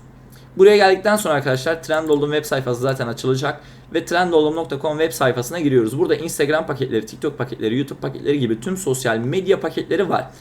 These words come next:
Buradan isterseniz takipçi, beğeni veya izlenme gibi şeyleri satın alabilirsiniz. İsterseniz de arkadaşlar en alt kısma inip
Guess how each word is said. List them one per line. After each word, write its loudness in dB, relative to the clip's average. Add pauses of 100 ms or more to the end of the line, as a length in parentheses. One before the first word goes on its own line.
(160)
Buradan 4
isterseniz 0 (300)
takipçi, 0
beğeni 0
veya 4
izlenme 0
gibi 2
şeyleri 0
satın -4
alabilirsiniz. -2 (200)
İsterseniz 0
de 4
arkadaşlar 2
en 2
alt 0
kısma -2
inip -2